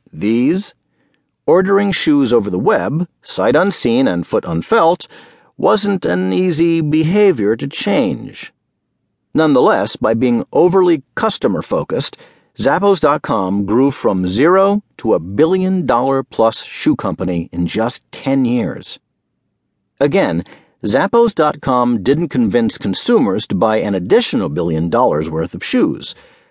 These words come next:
The company recognized that some of its largest competitors assumed that they had the discount shoe market cornered.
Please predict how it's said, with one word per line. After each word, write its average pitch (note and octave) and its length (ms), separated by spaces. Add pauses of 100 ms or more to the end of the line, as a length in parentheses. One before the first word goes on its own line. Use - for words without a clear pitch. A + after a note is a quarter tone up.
The G2 80
company D#3 360
recognized G2 680
that - 160
some G2+ 160
of F#2+ 100
its E2+ 160
largest B2 420
competitors G2+ 680
assumed G2+ 360
that F#2+ 160
they G#2+ 420
had A2+ 420
the E2+ 80
discount F#2 520
shoe - 160
market A2 420
cornered. F#3 500